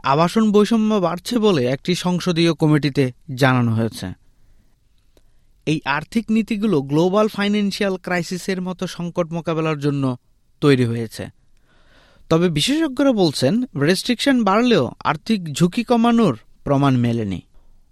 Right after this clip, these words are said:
অস্ট্রেলিয়ার ক্রমবর্ধমান বয়স্ক জনগোষ্ঠী সামাল দিতে দেশের প্রস্তুতি নিয়ে উদ্বেগ প্রকাশ করেছেন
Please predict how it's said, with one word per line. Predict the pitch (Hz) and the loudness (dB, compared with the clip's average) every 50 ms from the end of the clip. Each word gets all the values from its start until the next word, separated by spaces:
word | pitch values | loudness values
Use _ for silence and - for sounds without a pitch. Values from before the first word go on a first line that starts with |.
| _ _ _ _ | _ _ _ _
অস্ট্রেলিয়ার | - 151 - - - 220 233 233 240 254 247 240 | -8 -8 -8 -4 -2 0 0 2 2 0 0 -2
ক্রমবর্ধমান | - - - 175 175 185 202 214 202 202 214 202 202 226 233 226 220 | -4 -4 -2 0 2 2 2 0 0 0 -2 -2 0 -2 0 0 -2
বয়স্ক | 175 139 151 170 190 185 - - - 214 | -2 0 0 0 0 0 -2 -2 -2 -2
জনগোষ্ঠী | 196 160 156 160 175 180 185 208 - - - 233 | 0 0 -2 -2 0 0 -2 -2 -2 -4 -8 -6
সামাল | - 233 233 233 233 233 | -4 -2 -2 -2 -2 -2
দিতে | 220 233 208 - 147 120 113 | -2 -4 -4 -4 -4 -6 -4
দেশের | 120 139 143 - 180 165 | -4 -6 -4 -4 -6 -6
প্রস্তুতি | - 175 185 170 - 214 185 202 202 | -2 -4 -4 -2 -2 -4 -2 -2 -2
নিয়ে | 196 196 202 202 | 0 0 0 0
উদ্বেগ | 190 160 151 151 160 220 277 - - | 0 -2 -2 -2 0 -2 -2 -2 -2
প্রকাশ | - 220 - - 185 - - | -6 -4 -2 -2 -2 -2 -2
করেছেন | - 175 165 160 147 - 160 147 135 | 0 2 2 2 2 2 0 0 0